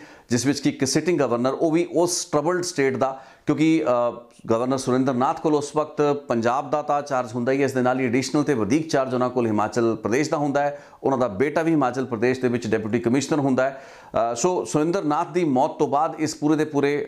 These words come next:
ਹਵਾਈ ਹਾਦਸੇ ਦੀ ਇੱਕ ਪੂਰੀ ਵਿਆਪਕ ਜ-, ਅ, ਜਿਹੜੀ ਹੈ, ਅ, ਇਨਕੁਆਇਰੀ ਕੀਤੀ ਜਾਂਦੀ ਹੈ। ਇੱਕ ਤਕਨੀਕੀ ਪੱਖ ਤੋਂ ਇੱਕ ਅਲੱਗ ਇਨਵੈਸਟੀਗੇਸ਼ਨ ਸ਼ੁਰੂ ਹੁੰਦੀ ਹੈ,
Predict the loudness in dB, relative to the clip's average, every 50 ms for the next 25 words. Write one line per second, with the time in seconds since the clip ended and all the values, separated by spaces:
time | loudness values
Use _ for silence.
0 | -4 -2 0 0 -2 -2 -2 -2 -4 -4 -4 -2 -2 -2 0 0 0 -2 -2 -6
1 | -6 -8 -6 0 2 2 4 4 4 2 0 0 -2 -6 -4 -2 0 2 2 2
2 | 2 0 0 0 2 2 4 4 4 2 2 0 -2 -6 -16 -20 -20 -20 -20 -8
3 | -4 -2 -2 -2 -2 -4 -8 -12 -14 -6 -6 -6 0 0 0 0 0 -2 -2 -2
4 | -4 -2 0 0 0 0 0 0 0 2 2 2 0 -2 -6 -6 -6 -4 0 2
5 | 0 2 2 -2 -4 -2 -2 -4 -4 -4 -2 -2 0 0 0 -2 -2 -2 -2 0
6 | 0 0 0 0 0 0 2 2 0 0 0 0 0 0 2 2 2 2 2 0
7 | 0 0 2 2 2 4 4 4 4 4 2 0 -6